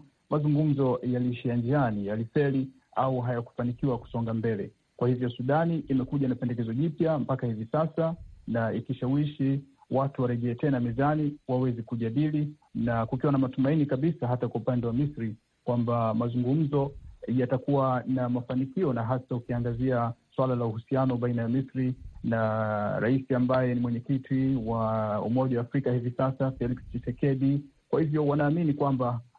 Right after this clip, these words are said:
nguvu hii mpya huenda kutakuwa na mafanikio. Kwa hivyo hivi sasa ni mapendekezo hayo ya kufanyika tena mazungumzo, ingawa haiko wazi ni wakati gani yaanze. Lakini pia kwa upande wa mataifa ya Kiarabu nako inaonekana kuna uungaji mkono kwa ndugu zao hawa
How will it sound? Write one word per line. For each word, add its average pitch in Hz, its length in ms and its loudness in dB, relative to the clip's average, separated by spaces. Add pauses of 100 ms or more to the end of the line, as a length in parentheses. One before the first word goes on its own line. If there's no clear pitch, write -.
nguvu 131 200 0
hii 139 180 2
mpya 143 320 0
huenda 123 380 0
kutakuwa 127 360 -4
na 120 60 0
mafanikio. 113 400 -2
Kwa 147 140 2
hivyo 147 160 2
hivi 135 120 -4
sasa 156 480 0
ni 127 260 0
mapendekezo 135 680 -2
hayo 160 480 2
ya 127 60 -4
kufanyika - 360 -4
tena 151 200 0
mazungumzo, 147 680 0
ingawa 139 300 2
haiko 131 240 -2
wazi 147 260 2
ni 143 80 2
wakati 135 300 -4
gani 151 300 2
yaanze. 165 460 2 (340)
Lakini 139 320 0
pia 160 500 2 (120)
kwa 165 140 -2
upande 151 460 0
wa 135 80 0
mataifa 151 420 -2
ya 143 60 0
Kiarabu 156 480 0
nako 160 400 -2 (280)
inaonekana 143 420 0
kuna 143 200 0
uungaji 139 280 0
mkono 143 520 0 (300)
kwa 123 280 0
ndugu 127 280 -2
zao 139 220 0
hawa 120 420 0